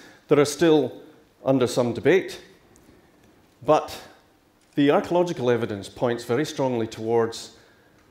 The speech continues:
the underlying cause of the collapse of the Mayan peoples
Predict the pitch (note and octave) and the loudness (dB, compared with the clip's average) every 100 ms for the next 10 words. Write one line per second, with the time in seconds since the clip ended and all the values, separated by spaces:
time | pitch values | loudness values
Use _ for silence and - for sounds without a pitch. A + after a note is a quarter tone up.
0 | _ _ - A#2+ A#2+ A#2+ - - _ _ | _ _ -8 -2 -2 -2 -6 -14 _ _
1 | _ C#3 C3+ B2+ D3+ D#3+ C#3 A#2+ G#2 F#2+ | _ -2 2 4 4 2 0 -2 -2 -4
2 | - - G2 A2 A#2+ A2 G2 - - - | -12 -12 -12 -8 -4 -4 -4 -10 -18 -12
3 | G2 G2 F#2+ - _ _ _ _ G#2+ G2 | -10 -10 -14 -20 _ _ _ _ -12 -6
4 | A#2 A2+ G#2 F#2+ - D3+ D3 G2 A2 - | -4 -2 -4 -10 -12 -10 -8 -10 -12 -16